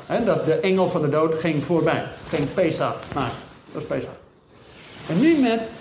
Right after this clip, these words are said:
Yom Kippur, veertig keer, vanaf het jaar dertig, werd die rode draad niet weer wit.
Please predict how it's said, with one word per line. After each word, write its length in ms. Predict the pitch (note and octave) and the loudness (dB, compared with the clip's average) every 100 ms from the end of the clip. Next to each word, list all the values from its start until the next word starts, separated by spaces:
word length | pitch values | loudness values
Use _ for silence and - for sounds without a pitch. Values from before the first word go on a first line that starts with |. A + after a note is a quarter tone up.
| - B2+ | -6 -2
Yom 300 | A#3+ D#4 C4 | 2 2 2
Kippur, 680 | C4+ B3+ - D4 E3 E3 - - - - - | 0 0 0 2 4 2 0 -6 -16 -20 -16
veertig 920 | - - C4+ D#4 E4+ E4 D4+ - - | -14 -4 2 4 4 4 2 2 -2
keer, 420 | - C#4+ B3 F3+ - - - - - - _ _ _ _ - - | -2 2 6 6 4 0 -8 -16 -20 -20 _ _ _ _ -20 -16
vanaf 280 | - - G3+ | -10 -2 0
het 80 | B3+ | 2
jaar 140 | A3+ | 0
dertig, 340 | F#3 C#3+ F3+ F#3 - - | 2 0 0 -4 -10 -8
werd 340 | C#3+ G#3+ B3+ G#3 | 0 2 2 2
die 160 | E3 B2 A#2+ D#3 | 0 0 2 4
rode 460 | B3 E4 D4+ D4 | 6 6 4 0
draad 500 | B3+ G3 D#3+ D#3+ F#3 - - - - - C3+ | 0 0 0 -2 -6 -12 -20 -20 -20 -16 -6
niet 420 | C#3 G3 C4 G3+ | 0 4 4 4
weer 260 | G3+ F3 | 4 4
wit. 260 | G#3+ C4 | 4 2